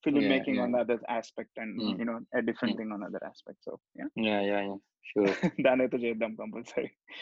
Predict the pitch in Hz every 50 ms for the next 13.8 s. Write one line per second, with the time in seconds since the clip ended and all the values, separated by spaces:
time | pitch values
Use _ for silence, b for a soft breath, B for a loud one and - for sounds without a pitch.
0 | B B B B B - 151 143 143 139 143 156 165 180 190 175 - 98 95 143
1 | 143 - - - 135 135 139 147 147 139 139 135 135 143 151 151 175 185 202 -
2 | - - _ - 135 135 131 127 127 127 127 120 120 120 120 123 127 123 135 135
3 | 131 131 - - 123 120 117 117 127 120 113 123 127 120 - - 151 - - 135
4 | 127 127 - - 151 143 139 - 127 120 123 131 135 139 135 127 - - 139 120
5 | 135 123 123 123 120 120 123 - 120 120 - 127 123 - - 123 117 117 113 -
6 | - 147 - - - - - _ _ B B B B B - 127 120 127 131 127
7 | 127 123 120 123 127 113 117 123 131 143 156 147 131 135 131 143 156 165 156 143
8 | 143 - 113 110 107 104 156 156 107 107 135 135 123 107 - - 135 135 - 147
9 | 147 143 135 139 147 143 - - 151 131 127 127 123 135 139 139 139 135 135 127
10 | - - 123 120 120 - - 127 123 120 117 120 120 117 _ _ _ _ _ _
11 | _ - 117 - 123 127 - - 127 123 127 135 135 131 104 - - 123 123 117
12 | 117 117 113 117 - - 120 113 113 110 110 - - _ _ - - - - -
13 | - - - - - 165 170 160 - - - - 170 175 175